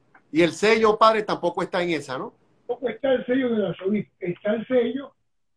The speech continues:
Speaker 2: del canciller. Estos cuatro documentos me pusieron a mí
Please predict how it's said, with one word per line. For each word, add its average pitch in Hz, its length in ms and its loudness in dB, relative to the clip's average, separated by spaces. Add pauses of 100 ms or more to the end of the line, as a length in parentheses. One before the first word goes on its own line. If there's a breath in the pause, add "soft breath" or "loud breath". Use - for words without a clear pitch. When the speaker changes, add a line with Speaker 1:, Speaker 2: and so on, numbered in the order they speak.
(120)
Speaker 2:
del 208 260 -2
canciller. 175 540 -12 (2750)
Estos 269 320 -4
cuatro 302 380 0
documentos 170 800 -6 (3750)
me 214 160 2
pusieron 254 500 -4
a 247 80 0
mí 254 400 -2